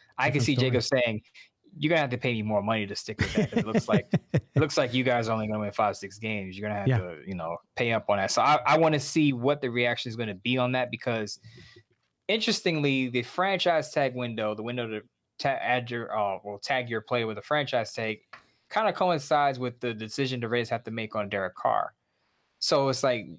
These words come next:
Speaker 1: we're gonna find out a lot about what the Raiders' plan is in, within the next month because that quarterback move has to come. They have to make
Speaker 2: Yeah.
Speaker 1: a decision on the franchise tag. And then you're gonna start to hear about possible free agents they're looking at. So as far as Jacobs is concerned,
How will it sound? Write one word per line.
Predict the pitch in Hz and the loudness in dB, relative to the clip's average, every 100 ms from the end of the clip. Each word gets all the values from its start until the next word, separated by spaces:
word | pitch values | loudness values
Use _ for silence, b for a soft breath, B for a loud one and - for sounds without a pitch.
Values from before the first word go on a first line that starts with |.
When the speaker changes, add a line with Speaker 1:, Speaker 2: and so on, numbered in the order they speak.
| - | -8
Speaker 1:
we're | 131 165 | 0 2
gonna | 165 156 | 4 2
find | - 151 | 2 4
out | 143 | 4
a | 131 | 4
lot | 139 139 | 4 4
about | 135 123 | 4 2
what | 131 | 2
the | 131 | 2
Raiders' | 131 127 | 2 2
plan | - 135 | 0 -2
is | 131 120 - | 0 -4 -6
in, | 123 127 120 117 | -6 -6 -6 -6
within | 123 123 | -8 -4
the | 127 | -4
next | 120 113 - | -2 -2 -4
month | 113 139 123 - | -4 -2 -2 -4
because | 107 110 104 104 - - _ _ _ | -12 -6 -6 -6 -14 -18 _ _ _
that | 135 135 | -2 0
quarterback | - 165 156 165 160 | 2 2 4 2 2
move | 170 160 | -2 2
has | 160 151 | 0 0
to | 151 | -2
come. | 160 151 151 | 2 4 4
They | 123 | 2
have | 123 123 | 0 0
to | 123 | 0
make | 110 101 | 0 0
Speaker 2:
Yeah. | 117 | -4
Speaker 1:
a | - | -12
decision | - 113 139 123 | -10 -2 -2 0
on | 113 | -2
the | - | -2
franchise | - 175 160 - 156 147 | 0 2 2 2 2 2
tag. | - 151 147 143 139 - B B B | 0 0 2 2 0 -4 B B B
And | 127 | 0
then | 139 | 2
you're | 143 | 2
gonna | 143 135 | 2 2
start | 139 131 127 | 2 0 0
to | 117 | -4
hear | 123 123 | 2 2
about | 113 117 113 101 | 2 2 2 2
possible | - 120 - | 0 0 0
free | 107 113 117 | -10 -6 -6
agents | 110 - | -6 -6
they're | 113 107 | -4 -4
looking | 101 131 139 117 | -2 -4 -2 -2
at. | 107 101 | -2 0
So | 131 117 | 0 0
as | 120 - | -2 0
far | 156 170 | 4 4
as | 120 | 2
Jacobs | 107 139 147 139 | -2 -2 -2 -2
is | 131 | -4
concerned, | - 127 139 135 | -8 -4 0 0